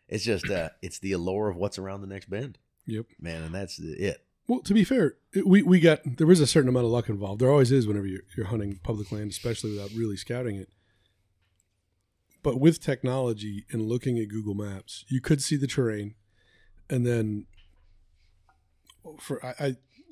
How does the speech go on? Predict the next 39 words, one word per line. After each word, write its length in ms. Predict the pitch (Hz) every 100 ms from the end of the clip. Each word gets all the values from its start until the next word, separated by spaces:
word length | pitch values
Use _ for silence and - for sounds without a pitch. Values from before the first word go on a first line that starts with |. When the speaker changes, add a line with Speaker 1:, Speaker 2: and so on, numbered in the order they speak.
| -
Speaker 2:
when 140 | 151
I 60 | 143
was 120 | 123
thinking 220 | 143 147
about 200 | 127 107
the 80 | 107
area, 160 | 143 113
we, 120 | 135
we 220 | 135 143
were 240 | 123 110 104 _ - - 175 - -
as 220 | 151 123
much 260 | 147 156
hunting 540 | - - 156 147 143 127
the 80 | 117
terrain. 440 | 127 123 120 120 _ _ _
We 100 | 185
were 60 | 156
hunting 240 | 165 220
the 100 | 156
hunters 300 | 117 147 120
as 100 | 107 117
much 180 | 113
as 80 | 107
we 60 | 110
were 80 | 98
hunting 200 | 110 98
the 80 |
terrain. 320 | 92 98 95 101 _ _
Speaker 1:
Mm-hmm. 400 | 87 85 82 82 95 -
Speaker 2:
You 100 | 127
know, 60 |
we 160 | 113 123
were, 220 | 120 110
we 160 | 131 120
were 100 | 113
out 140 | 117
on 60 | 127
a 40 |
boundary 360 | 113 104 104